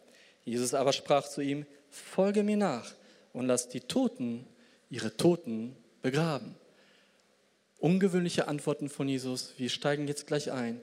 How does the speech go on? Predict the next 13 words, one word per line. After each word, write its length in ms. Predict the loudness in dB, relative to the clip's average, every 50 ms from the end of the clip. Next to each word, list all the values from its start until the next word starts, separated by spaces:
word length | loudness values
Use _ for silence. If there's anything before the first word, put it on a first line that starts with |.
| -14 -18 -20 -20 -16 -8
Aber 200 | -4 0 0 0
vorab, 600 | 0 -2 0 2 2 2 2 0 -2 -4 -6 -12 -20 -20 -20 -20 _ _
es 220 | -8 -8 -8 -4
geht 220 | -2 -2 -2 -2 -4
hier 480 | -8 -4 -2 0 0 0 -2 -4 -6 -12 -18 -20 -20 -18 -8 -4
um 160 | -4 -2 0
eine 180 | 0 0 0
große 420 | 0 0 0 0 0 2 0 -2 -4
Volksmenge. 640 | 2 4 4 4 4 2 -4 -4 -4 -2 -2 -2 -2
Es 140 | -2 -2 -2
ist 140 | -4 2 6
nur 120 | 6 8
logisch, 420 | 8 8 6 6 4 2 0 0